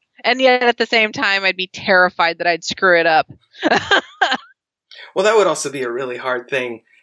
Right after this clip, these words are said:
Speaker 2: to work on and not get credit for. So you'd be like, "Can I be, like, at the," you know how you see a lot of
Speaker 1: Yeah.
Speaker 2: celebrity biopics where it's like, "Kim Kardashian with so-and-so." And you're like, "Okay, so so-and-so did all the <laughs> writing," basically is what you're telling me.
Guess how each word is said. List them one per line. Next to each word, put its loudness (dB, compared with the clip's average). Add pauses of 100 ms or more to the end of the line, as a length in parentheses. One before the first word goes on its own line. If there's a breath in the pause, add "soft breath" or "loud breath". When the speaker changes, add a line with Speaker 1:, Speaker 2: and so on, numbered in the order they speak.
(140 soft breath)
Speaker 2:
to -6
work -2
on -8
and -8
not -4
get -12
credit -6
for. -10 (580)
So -8
you'd -6
be -2
like, 0
"Can -4
I 0
be, -8
like, -4
at -6
the," -14
you -8
know -8
how -12
you -10
see -6
a 0
lot 0
of 0
Speaker 1:
Yeah. 0
Speaker 2:
celebrity 2
biopics -4
where -8
it's -8
like, -6 (720 loud breath)
"Kim -4
Kardashian 0 (140)
with -4
so-and-so." -8 (100)
And -8
you're -2
like, -2
"Okay, -6
so -10
so-and-so -4
did -6
all -8
the -8
<laughs> -8
writing," -6
basically -2
is -6
what -8
you're -16
telling -8
me. -12